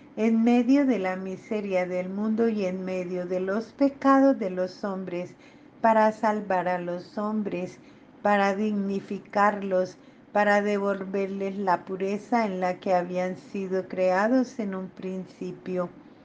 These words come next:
Tu Señor te ha elegido sacerdote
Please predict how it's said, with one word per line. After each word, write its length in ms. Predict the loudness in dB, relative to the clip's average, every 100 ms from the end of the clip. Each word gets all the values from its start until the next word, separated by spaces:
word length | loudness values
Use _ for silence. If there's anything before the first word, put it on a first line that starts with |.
| -20 -20 -20 -20 -20 -20 -20 4
Tu 160 | 4
Señor 640 | 6 6 6 8 6 4 0
te 80 | 0
ha 140 | 2
elegido 760 | 2 -2 -4 0 2 2 2 -4
sacerdote 1120 | -2 -2 -2 -4 -6 -4 -6 -6 -6 -8 -8